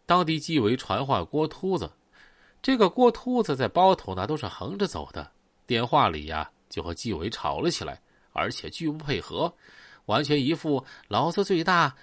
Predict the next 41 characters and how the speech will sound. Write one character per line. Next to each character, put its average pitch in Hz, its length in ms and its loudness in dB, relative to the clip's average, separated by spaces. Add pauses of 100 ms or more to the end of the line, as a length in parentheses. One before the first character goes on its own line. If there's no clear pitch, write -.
(120)
你 113 160 -6
算 156 200 2
老 135 220 2
几” - 140 -4
的 - 80 -6
腔 - 240 -6
调。 180 200 0 (960)
热 202 300 8
火 131 220 4
中 170 200 -2
烧 165 160 6
的 135 120 4
纪 139 200 2
委 90 160 0
开 131 200 -2
始 92 120 -6
查 92 300 -4
他， 127 180 -8 (360)
想 78 200 -10
看 104 220 -4
看 - 240 -10 (260)
他 - 140 -6
到 143 260 0
底 87 160 -6
为 147 220 -2
啥 104 160 -4
这 135 140 -4
么 80 100 -8
狂 92 340 -4 (300)
啊！ 190 220 -8 (520)
这 95 120 -6
一 143 180 0
查 98 340 0
呀， 110 300 2 (340)
可 - 200 -10
不 82 100 -12
得 85 160 -6
了 87 240 -2
喽！ 110 340 -4 (600)
原 80 160 -6
来 64 200 -4